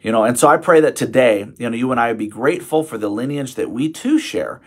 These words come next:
you know, that goes all the way back from a spiritual sense to be a part of a dynasty and a kingdom that will never end. As sons and daughters of the King of Kings and Lord of Lords,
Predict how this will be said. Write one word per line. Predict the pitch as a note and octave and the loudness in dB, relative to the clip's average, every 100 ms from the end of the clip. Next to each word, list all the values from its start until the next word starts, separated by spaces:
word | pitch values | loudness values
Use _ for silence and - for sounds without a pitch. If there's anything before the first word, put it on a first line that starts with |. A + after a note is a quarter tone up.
| - - - | -20 -20 -2
you | |
know, | A#2 | 2
that | A#2+ B2 | 2 2
goes | B2 | 0
all | - A2 A#2+ C3 | 4 6 6 4
the | |
way | C#3 C#3+ | 2 2
back | C3 F#2+ G2+ - | 2 -2 -2 -8
from | - A2+ | -8 -4
a | |
spiritual | A#2 - B3 F4 - | -4 -2 -2 -2 -4
sense | G#2 - D#2 - - - - _ | -6 -8 -12 -12 -20 -20 -20 _
to | - | -6
be | A#2 | 0
a | A#2+ | 0
part | - C3 D3 C#3+ | 4 4 4 4
of | A2+ | 2
a | A2 | 2
dynasty | G#2 A#2 C3 E3 E3 D#3+ | 2 0 2 0 -4 -2
and | D#3+ | -4
a | |
kingdom | D#3 - A2+ A2 A2 | -6 -8 -6 -4 -4
that | G#2+ - | -6 -6
will | G2+ | -8
never | F#2+ G2+ G2+ G#2 G#2 _ _ | -6 -4 -4 -6 -10 _ _
end. | G2 F2+ - - _ _ _ - | -10 -10 -12 -20 _ _ _ -10
As | F#2+ | -6
sons | - - C#3+ E3 E3+ | -4 2 2 2 -2
and | E3+ C#3 | -2 2
daughters | A#2 B2+ C3 C3 B2+ | 4 4 2 -2 -6
of | - G2+ | -6 -6
the | F2+ | -8
King | - B2+ C#3 | -8 -4 -2
of | C#3 | -4
Kings | - A2 G#2+ A2 G#2+ - - | -4 -6 -6 -6 -10 -16 -16
and | - G#2+ G2 | -6 -6 -2
Lord | G2+ A2 | 0 2
of | B2 A2 | 2 -2
Lords, | G2 F2+ F2+ F2+ - | -4 -2 -2 -6 -12